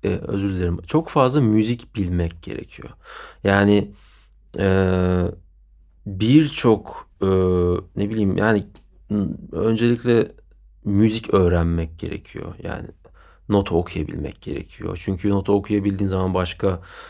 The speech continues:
disiplinleri, e, yazıldığı şeyleri de çalabiliyorsun. E,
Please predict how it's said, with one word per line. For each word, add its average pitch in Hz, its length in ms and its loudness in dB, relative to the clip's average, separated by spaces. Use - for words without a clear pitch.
disiplinleri, 90 840 0
e, 90 60 -2
yazıldığı 87 680 0
şeyleri 85 380 -2
de 82 60 -2
çalabiliyorsun. 85 800 -8
E, 92 380 2